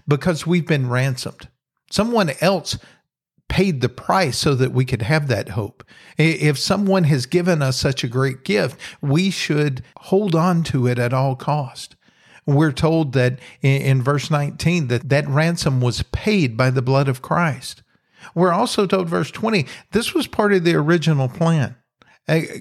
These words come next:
Jesus had been foreknown by God. The, this need for a Messiah was something that God knew all along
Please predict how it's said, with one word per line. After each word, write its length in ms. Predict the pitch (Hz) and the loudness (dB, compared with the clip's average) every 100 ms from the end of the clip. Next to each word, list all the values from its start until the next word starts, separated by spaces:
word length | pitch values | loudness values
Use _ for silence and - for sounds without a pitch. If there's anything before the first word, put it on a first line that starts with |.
| 101 110 | -16 -12
Jesus 480 | 131 180 226 226 202 | -2 0 2 0 0
had 160 | 185 139 | 0 0
been 180 | 156 | 0
foreknown 600 | 135 - 180 165 160 165 | 0 0 0 2 0 0
by 160 | 131 107 | 0 0
God. 260 | 107 101 - | -2 -4 -2
The, 240 | 120 147 - | 0 0 0
this 320 | 131 147 - | -2 0 -2
need 500 | 135 135 180 190 147 | 0 2 2 0 -2
for 260 | - 160 147 | -4 0 0
a 60 | |
Messiah 640 | 131 123 - 151 160 131 110 - - | 0 -2 -2 0 0 0 -4 -10 -6
was 200 | - 135 | 0 2
something 480 | - 170 170 160 147 | 2 0 0 -2 0
that 300 | 131 127 127 - _ 151 | 2 0 -2 -20 _ -2
God 340 | 131 165 180 | 2 2 2
knew 220 | 156 147 | 2 2
all 280 | 127 147 156 | 2 2 2
along 500 | 135 131 156 135 107 | 0 2 0 0 -4